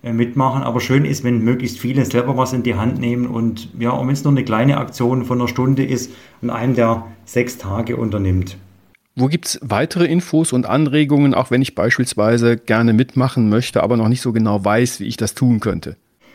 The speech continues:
Speaker 1: Wir haben für die Aktionswoche Gebäudegrün eine Unterseite, unsere Homepage eingerichtet, die lautet w w w punkt gebäudegrün punkt info slash aktionswoche. Und dort sind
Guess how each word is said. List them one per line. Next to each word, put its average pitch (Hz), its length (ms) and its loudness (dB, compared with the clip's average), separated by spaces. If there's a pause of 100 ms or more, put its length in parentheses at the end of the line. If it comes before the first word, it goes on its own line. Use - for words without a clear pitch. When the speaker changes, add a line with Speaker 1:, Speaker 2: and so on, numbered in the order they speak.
(180)
Speaker 1:
Wir 113 120 0
haben 139 100 4
für 143 120 0
die 143 120 0
Aktionswoche 135 760 0
Gebäudegrün 117 840 0
eine 98 340 -4 (200)
Unterseite, 151 640 0
unsere 107 360 -6 (420)
Homepage 160 500 0
eingerichtet, 135 880 -4
die 120 60 -2
lautet 110 400 -2
w 117 160 6
w 117 140 2
w 117 280 2 (320)
punkt 120 460 -4
gebäudegrün 120 800 0
punkt 113 240 -4
info 120 380 -2
slash 110 580 -2
aktionswoche. 147 920 0 (600)
Und 110 140 -2
dort 135 140 2
sind 127 460 0